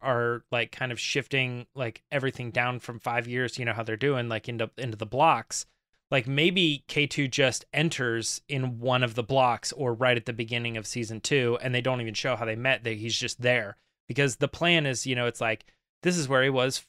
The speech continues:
four years ago, this is where he is three years, this is where he is two, and it would be very easy for them to say,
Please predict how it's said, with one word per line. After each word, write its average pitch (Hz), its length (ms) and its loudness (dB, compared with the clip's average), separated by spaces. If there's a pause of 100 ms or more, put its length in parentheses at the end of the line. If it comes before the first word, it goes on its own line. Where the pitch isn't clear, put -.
(140)
four 185 220 6
years 127 240 0
ago, 107 220 -6
this 117 200 -6
is 120 120 -4
where 131 160 2
he 127 80 4
is 123 120 -2
three 165 280 4
years, 147 260 0
this 120 140 -4
is 120 120 -6
where 123 140 4
he 113 80 2
is 110 140 -2
two, 151 420 4
and 139 100 -4
it 143 40 -2
would 143 120 -4
be 120 80 -4
very 156 400 6
easy 147 240 0
for 135 160 -4
them 127 240 0
to 120 60 -4
say, 120 480 2